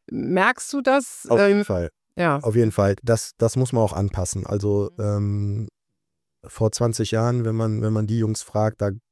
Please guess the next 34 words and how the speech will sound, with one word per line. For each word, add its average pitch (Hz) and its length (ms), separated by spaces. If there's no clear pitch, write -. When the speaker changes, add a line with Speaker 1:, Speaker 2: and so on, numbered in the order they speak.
Speaker 2:
da 101 80
gab's 107 260
eine 92 120
andere 101 240
Trainingsdisziplin. 101 920
Da 90 100
gab's 98 260
auch 92 220
von, 101 520
von 107 160
meiner 113 260
Seite 101 240
aus 98 100
weniger 110 300
Verständnis 101 600
für, 104 720
ähm, 120 280
ich - 160
hab - 140
noch 95 140
eine, 98 300
ich - 120
muss 113 140
noch 110 100
eine 104 120
Arbeit 98 340
schreiben 98 380
oder 98 120
ich 92 100
muss 110 160
noch 98 140
das 101 220
machen, 98 280
weil 95 180